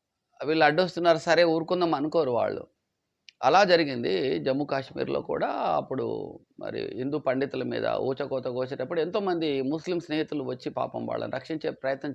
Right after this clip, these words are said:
చేశారు, కానీ వాళ్ళ ఆటలు సాగవు. ఇప్పుడు కూడా భారతదేశంలో మరి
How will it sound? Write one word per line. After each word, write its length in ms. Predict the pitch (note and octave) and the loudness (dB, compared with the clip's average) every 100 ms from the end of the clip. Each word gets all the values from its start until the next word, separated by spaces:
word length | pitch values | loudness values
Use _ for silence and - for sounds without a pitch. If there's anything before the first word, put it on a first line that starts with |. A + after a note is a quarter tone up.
| B2+ | -8
చేశారు, 280 | C3+ C#3+ | -6 -6
కానీ 180 | B2 C#3 | -4 -6
వాళ్ళ 180 | C#3 A#2 | -4 -2
ఆటలు 340 | A2+ B2+ C#3+ | -2 -4 -6
సాగవు. 400 | B2+ - - - - _ _ _ _ _ _ _ _ _ _ | -6 -8 -8 -12 -16 _ _ _ _ _ _ _ _ _ _
ఇప్పుడు 240 | E3+ F3+ E3+ | -6 -4 2
కూడా 160 | E3+ | 6
భారతదేశంలో 640 | D#3+ D3+ D#3 D#3+ D#3 D#3 | 8 8 8 2 0 -2
మరి 160 | D3+ C#3+ | -2 -4